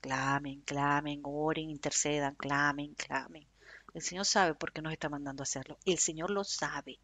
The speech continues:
porque los tiempos son difíciles, hermanos. Y conviértase cada uno, conviértase cada uno de su mal camino, de la rapiña que hay en sus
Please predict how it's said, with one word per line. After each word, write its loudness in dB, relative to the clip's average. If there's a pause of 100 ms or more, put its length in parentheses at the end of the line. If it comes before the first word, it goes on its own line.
(300)
porque -2
los -2
tiempos -2
son -2
difíciles, 0
hermanos. -8 (580)
Y -8
conviértase 4
cada 10
uno, 4 (640)
conviértase -4
cada -2
uno -8
de -6
su 2
mal 2
camino, -8 (1000)
de 0
la 6
rapiña 0
que -4
hay -2
en -4
sus 2